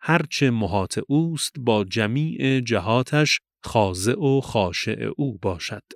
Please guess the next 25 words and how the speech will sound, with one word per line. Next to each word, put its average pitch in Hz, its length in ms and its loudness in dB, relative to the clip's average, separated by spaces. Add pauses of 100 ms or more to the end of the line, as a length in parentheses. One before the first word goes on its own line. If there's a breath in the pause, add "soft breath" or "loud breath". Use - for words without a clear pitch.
(520)
و - 120 0
این 143 220 2
است 151 420 2 (420 soft breath)
مفاد 127 520 2
آیه 104 720 2
مبارکه 95 840 2 (420 soft breath)
و 113 200 -2
عنت 147 380 2
الوجوه 101 1080 0
للحی 113 840 -2
القیوم. 104 1080 -6 (680)
و 104 120 2
به 101 140 2
خضوع 127 580 0
و 120 40 2
خشوع 151 640 0
در 127 180 6
می‌آیند، 135 760 2 (220)
ماسوا 113 840 2
در 117 240 2
برابر 98 640 2
ذات 120 720 2
خداوند 104 960 0
زنده 98 500 -2
و 95 180 -2